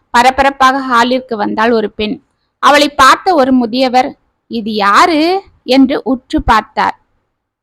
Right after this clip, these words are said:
"என்ன தாத்தா, தெரியலையா?" "அவங்கதான் சோமசுந்தரம் ஐயாவோட ரெண்டாவது மருமக ராணி, டீச்சரா இருக்காங்களே, அவங்கதான்," என்றாள் அங்கிருந்த ஒரு இளம் பெண். "ஓ, அப்படியா? ஆமா, அவரோட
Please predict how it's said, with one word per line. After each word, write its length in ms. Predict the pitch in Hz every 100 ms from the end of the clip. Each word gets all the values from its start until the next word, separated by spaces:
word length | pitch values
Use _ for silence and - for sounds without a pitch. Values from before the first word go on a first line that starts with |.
| -
"என்ன 300 | 196 240 381
தாத்தா, 400 | 311 247 214 214 277 320 - -
தெரியலையா?" 600 | 247 320 370 233 202 226 302 320 _ -
"அவங்கதான் 680 | 233 254 311 339 330 269 262 381 403 311 -
சோமசுந்தரம் 680 | 294 339 392 381 330 269 254
ஐயாவோட 340 | 247 247 233 311
ரெண்டாவது 580 | 349 269 285 359 392 330
மருமக 420 | 311 262 262 233 220 - _
ராணி, 480 | 226 226 311 349 - _ - _ _
டீச்சரா 400 | 339 370 403 381
இருக்காங்களே, 540 | 349 277 254 240 220 196 214 _ -
அவங்கதான்," 540 | 214 262 294 285 285 - _ -
என்றாள் 500 | 269 277 240 254 -
அங்கிருந்த 520 | 226 269 247 247 262
ஒரு 160 | 277 226
இளம் 320 | 220 233 254
பெண். 220 | 220 - - _ _ _ _ _ _
"ஓ, 240 | 190 208 254
அப்படியா? 680 | 285 220 - 277 294 233 202 214 302 339 _ _ _ -
ஆமா, 300 | 277 370 285 339 349
அவரோட 340 | 302 285 277